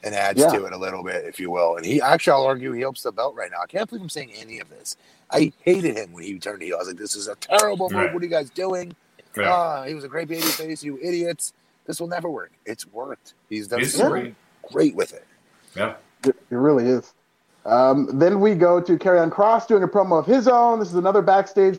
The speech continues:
Speaker 2: promo to get us ready for that match that they're gonna have on January sixth. He said that you dug yourself into a hole you're not gonna get out of. You've made the biggest mistake of your life.
Speaker 1: Yeah, I, I believe him. And here's the thing, is that you notice they're having him talk more?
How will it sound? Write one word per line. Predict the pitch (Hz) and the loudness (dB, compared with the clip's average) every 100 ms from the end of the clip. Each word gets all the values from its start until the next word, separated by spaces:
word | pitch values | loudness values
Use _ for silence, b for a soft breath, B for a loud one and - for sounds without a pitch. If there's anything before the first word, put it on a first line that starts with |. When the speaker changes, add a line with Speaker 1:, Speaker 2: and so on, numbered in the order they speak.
| - | 0
Speaker 2:
promo | 196 185 185 185 | 2 4 4 4
to | 180 | 0
get | 143 185 180 | 0 4 4
us | 170 | 4
ready | 165 175 | 4 4
for | 175 | 4
that | 170 165 | 2 2
match | 165 160 | 0 0
that | 160 | 0
they're | 156 | 0
gonna | 156 | 2
have | 156 | 2
on | 151 143 | 2 2
January | 156 156 147 | 2 2 2
sixth. | 170 190 170 | 4 2 2
He | 160 | 0
said | 165 | 0
that | 147 | 2
you | 139 | 2
dug | 135 170 | 4 4
yourself | 170 175 165 | 4 4 2
into | 170 151 131 | 0 -2 -2
a | |
hole | - 202 185 180 180 B _ | 4 6 8 8 6 B _
you're | 139 | 2
not | 175 - | 4 2
gonna | 208 127 | 2 2
get | 139 | 0
out | 131 131 | 0 0
of. | 131 127 | -2 -4
You've | 131 | -4
made | 151 135 | -2 -2
the | |
biggest | 127 247 240 226 | 2 4 4 4
mistake | 185 - 170 156 - | 0 4 2 4 4
of | 151 | 4
your | 135 127 | 4 4
life. | 120 107 95 _ _ _ _ _ _ | 4 0 -4 _ _ _ _ _ _
Speaker 1:
Yeah, | 113 123 | -8 -2
I, | 110 110 104 98 | 0 0 0 -2
I | |
believe | 95 98 85 | -2 -6 -8
him. | 78 b b - | -10 b b -4
And | 123 | 0
here's | 175 151 | 0 0
the | 143 | -4
thing, | - 170 101 b b b 127 | -2 -4 -4 b b b -6
is | 123 | 0
that | 135 123 | 0 0
you | 101 110 | -6 -16
notice | 110 117 151 147 | -10 -8 -6 -6
they're | 156 143 | -6 -2
having | 147 143 | -2 -4
him | 143 | -10
talk | 123 131 143 | -6 -6 -6
more? | 170 170 | -10 -10